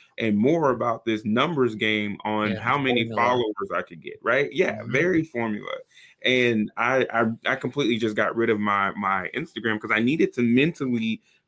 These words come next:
Speaker 1: reconnect and remember why I w-, was doing what I was doing.
Speaker 2: Yeah.
Speaker 1: Um, where was my passion? And to step outside of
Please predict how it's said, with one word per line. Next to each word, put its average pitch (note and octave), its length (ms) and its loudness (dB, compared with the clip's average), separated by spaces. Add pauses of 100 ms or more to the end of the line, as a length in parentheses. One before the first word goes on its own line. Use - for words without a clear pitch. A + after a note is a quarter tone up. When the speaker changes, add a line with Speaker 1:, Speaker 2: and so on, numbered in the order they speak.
(260)
Speaker 1:
reconnect A#2+ 720 2 (600)
and A#2+ 160 4
remember A#2+ 520 4
why G#2+ 680 0 (120)
I G#2 200 2
w-, G2 340 -8 (260)
was G2+ 280 -6
doing A2 420 2
what G2+ 160 -2
I F2+ 160 0 (340)
was F#2+ 200 -6
doing. F#2+ 460 -6 (340)
Speaker 2:
Yeah. A2+ 180 -10
Speaker 1:
Um, F#2 520 -4
where C3 280 4
was A#2+ 240 4
my F#2+ 220 0
passion? - 680 -4
And G#2+ 280 0
to G#2+ 280 0
step C3+ 400 -2
outside A2+ 500 0
of G2+ 200 -2